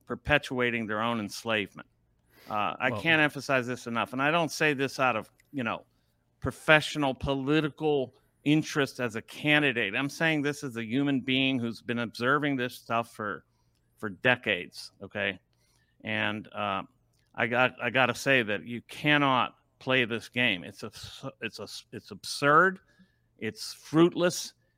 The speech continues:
Speaker 1: and it'll lead to our ultimate demise. We must get away from that mentality.
Speaker 2: Well,
Speaker 1: We
Speaker 2: pow-
Speaker 1: must, we must do, uh, we must do something different. And this, you know, this decentralization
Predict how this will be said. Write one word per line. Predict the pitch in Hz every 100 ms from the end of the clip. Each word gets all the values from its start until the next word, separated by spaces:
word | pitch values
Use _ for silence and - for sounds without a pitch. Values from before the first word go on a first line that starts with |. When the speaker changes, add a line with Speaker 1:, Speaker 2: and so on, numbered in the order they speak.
| _ 123
Speaker 1:
and | 123
it'll | 127 127 123
lead | 131 131 -
to | 120
our | 113 110 95 _ -
ultimate | 117 120 120 110 104 _ _ -
demise. | 101 107 92 71 -
We | 117 123
must | 117 131 139 - - _ _ -
get | 127
away | 123 120 131
from | - 120
that | 113 110 -
mentality. | 110 104 95 110 104 95 76 - _ _ _ _
Speaker 2:
Well, | -
Speaker 1:
We | 120
Speaker 2:
pow- | 127
Speaker 1:
must, | 139 - 117 120 _ -
we | 127
must | 131 120 -
do, | 127 101
uh, | 110 -
we | 131
must | 127 143 143 -
do | 143
something | - 127 120 113
different. | 107 104 101 95
And | 92 113
this, | 110 - - _ -
you | - 110
know, | 95
this | 110 110
decentralization | - 123 - 127 113 120 110 104 110 104 104 101